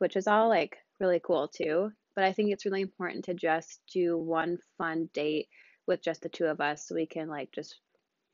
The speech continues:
you know, be together, just the two of us. So, um, wanna do that. That's usually a goal that I have for every month. Um, and then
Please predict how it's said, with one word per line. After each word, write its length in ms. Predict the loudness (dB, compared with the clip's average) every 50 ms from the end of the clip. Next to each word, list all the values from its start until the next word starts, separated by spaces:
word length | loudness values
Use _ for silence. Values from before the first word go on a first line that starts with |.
| -12
you 100 | -8 -6
know, 240 | -6 -4 -6 -6 -8 _ _ _ -2
be 100 | 0 0
together, 460 | 0 0 0 -2 -2 -2 -2 -4 -6
just 140 | -8 -8 -8
the 60 | -6
two 120 | -2 0 0
of 120 | 0 0
us. 220 | -4 -6 -8 -8
So, 240 | -4 -2 0 0 0 -2 -6 -20 -20 -20 -20 -20 -20 _ _ _ _ -4
um, 420 | -2 0 0 0 0 0 -2 -4 -6 -4
wanna 280 | -2 -2 0 0 0 2
do 200 | 2 4 4 4
that. 340 | 2 2 4 4 4 4 2
That's 200 | -2 -4 0 0
usually 300 | 0 2 2 2 2 2
a 80 | 2
goal 200 | 0 0 -2 -2
that 120 | -2 -2 -4
I 80 | -4
have 380 | -4 -2 0 2 2 2 0 -2 -6 -8
for 140 | -6 -4 -2
every 280 | -2 -2 -2 -4 -4
month. 360 | -4 -4 -4 -4 -4 -4 -6 -10 -12 -20 _ _ _ _ _ _ 0
Um, 420 | 2 2 2 2 0 -4 -6 -8 -10 _ _ _ _ _ -6
and 140 | -2 0 2
then 400 | 2 2 2 2 2 2 0 -2